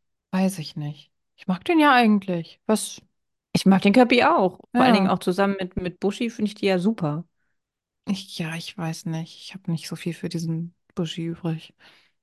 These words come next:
Speaker 2: Ich find die
Speaker 1: Einfach so
Speaker 2: zusammen
Speaker 1: ein
Speaker 2: gut.
Speaker 1: Dude, keine Ahnung. <laughs> Hab, ich hab nicht so viel mit dem zu tun einfach.
Speaker 2: Mir ist halt aufgefallen, dass, dass Laura von Tora halt bei jedem Mann, der aus dem Wasser kam, gesagt hat, „Boah,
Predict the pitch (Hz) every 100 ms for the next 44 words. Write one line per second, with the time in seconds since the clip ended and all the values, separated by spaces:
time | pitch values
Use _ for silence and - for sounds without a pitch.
0 | _ _ _ 165 160 - 170 165 180 180
1 | 170 160 - 151 156 156 - 175 165 160
2 | 160 160 160 254 - _ _ _ _ _
3 | _ 233 226 202 - - - - 214 247
4 | 190 185 196 185 185 165 156 156 160 160
5 | 151 143 143 143 220 226 226 214 208 233
6 | - 185 185 180 - 180 170 165 180 180
7 | 170 160 170 214 220 196 190 175 170 175
8 | 185 180 180 - _ 160 165 185 226 226
9 | 220 208 208 208 202 208 214 233 - 208
10 | 208 220 208 190 175 170 160 147